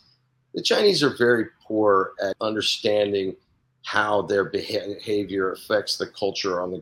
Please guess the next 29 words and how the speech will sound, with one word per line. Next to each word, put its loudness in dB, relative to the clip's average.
ground -6
wherever -6
they -12
are. -8
It's -6
the -6
kind -2
of -6
arrogance -2
of -6
the -8
Han -10
people, -4
I -4
think. -8
It's -8
why 0
they -2
stumbled 0
so 0
badly -2
in -6
Africa -2
and -2
are -4
gonna -6
continue -4
to -6
stumble. -6